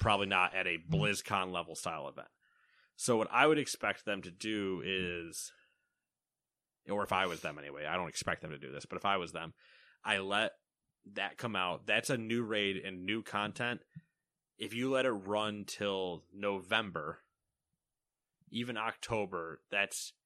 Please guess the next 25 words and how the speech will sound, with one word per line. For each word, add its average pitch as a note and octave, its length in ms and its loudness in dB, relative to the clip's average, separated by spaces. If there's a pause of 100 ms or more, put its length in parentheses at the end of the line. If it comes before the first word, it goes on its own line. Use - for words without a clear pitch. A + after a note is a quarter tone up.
(460)
eight A#2+ 360 0
to B2 140 -6
nine G#2+ 440 0
months F2+ 320 -4
of - 140 -10
content D#2+ 500 -6 (760)
with A2 240 0 (640)
one A#2 500 0
half - 460 4
patch F#2 320 0
in F#2+ 140 -8
between F2 440 -8
there C#2+ 300 -10
is F2+ 120 -12
what F2 100 -4
I D#2+ 80 -10
would D#2+ 100 -12
expect. - 480 -16 (220)
So G#2+ 160 0
a G2 40 2
nine F#2+ 220 2
point F#2 200 -6
two F2 120 -10
point - 240 -16
five. - 140 -14